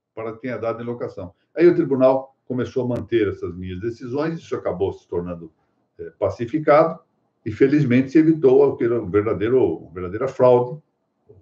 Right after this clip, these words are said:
vamos dizer, eh, aí um malabarismo que envolvia o judiciário, que desconhecia exatamente a realidade externa, né? E envolve esse tema que nós estamos cuidando aqui.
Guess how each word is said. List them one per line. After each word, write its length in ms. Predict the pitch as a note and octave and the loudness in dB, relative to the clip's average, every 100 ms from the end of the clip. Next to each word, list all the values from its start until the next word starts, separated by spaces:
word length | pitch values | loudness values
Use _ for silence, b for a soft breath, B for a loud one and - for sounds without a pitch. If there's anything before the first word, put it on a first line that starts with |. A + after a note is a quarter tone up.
| _ _ _ _ _ _ _ _ _ _ _ _ _ | _ _ _ _ _ _ _ _ _ _ _ _ _
vamos 160 | G#2 G2+ | -16 -10
dizer, 400 | F2+ A2+ A#2+ - _ _ _ _ | -6 -4 -6 -10 _ _ _ _
eh, 260 | F2 F2 F2+ | -18 -16 -12
aí 240 | F2+ G2+ | -8 -8
um 180 | A2 F#2+ | -8 -6
malabarismo 840 | F#2+ A2 A2+ A2+ G2+ G#2+ A2+ B2+ A#2+ _ _ _ _ _ _ _ | -2 2 2 2 2 0 -2 -6 -10 _ _ _ _ _ _ _
que 140 | - C3+ | 0 4
envolvia 360 | B2+ G2 G#2+ | 6 4 2
o 60 | A2+ | 2
judiciário, 1080 | A2 G2 - F2+ F#2+ A#2 A#2 G2+ F2+ D#2+ - | 0 -4 -6 -4 -4 -2 -2 -2 -4 -10 -14
que 100 | F#2+ | -16
desconhecia 800 | F#2+ - D#3 - G3 G#3+ A#2+ - _ _ - | -12 -4 -2 -2 0 2 2 -6 _ _ -8
exatamente 380 | G#2+ G#2+ G#2 - | -6 -4 -6 -6
a 40 | |
realidade 440 | - C3+ F2+ F#2+ B2 | -4 -4 -4 -6 -6
externa, 460 | - - F2+ D2+ E2 | -4 -2 -2 -8 -14
né? 200 | G#2 G2 _ _ _ _ _ _ _ - | -14 -14 _ _ _ _ _ _ _ -8
E 140 | A#3 F#3+ | -2 2
envolve 320 | G#2+ A2 C3+ | 4 4 4
esse 240 | D3 F#3 | 2 0
tema 340 | D#3 B2+ D3 D3+ | 2 0 0 -6
que 80 | |
nós 120 | C#3 B2+ | -8 -8
estamos 260 | B2 A#2+ | -8 -8
cuidando 400 | - G2 G#2+ C3 | -6 -4 -4 -4
aqui. 260 | C#3 - | -8 -12